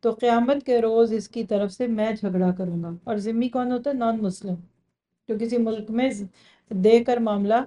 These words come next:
यानी पैसे देकर या जिजिया दे के रहता है। और ये रिवायत जो है, ये अबू दाऊद में मौजूद है, थ्री ज़ीरो फ़ाइव टू।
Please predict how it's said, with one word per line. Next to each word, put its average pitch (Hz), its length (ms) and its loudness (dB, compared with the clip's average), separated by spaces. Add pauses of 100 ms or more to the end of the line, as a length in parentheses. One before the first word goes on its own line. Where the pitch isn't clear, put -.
(160)
यानी 214 240 -2
पैसे 214 440 2
देकर 208 360 0
या 208 140 0
जिजिया 202 540 0
दे 190 160 0
के 196 160 -2
रहता 180 280 -2
है। 190 140 -4 (760)
और 202 140 0
ये 214 100 2
रिवायत 208 380 2
जो 226 100 0
है, 226 100 0
ये 220 60 -2
अबू 208 200 0
दाऊद 190 380 0
में 226 80 0
मौजूद 226 440 -2
है, 247 100 2
थ्री 220 340 -10
ज़ीरो 208 300 -2
फ़ाइव 185 320 -2 (100)
टू। 180 180 -4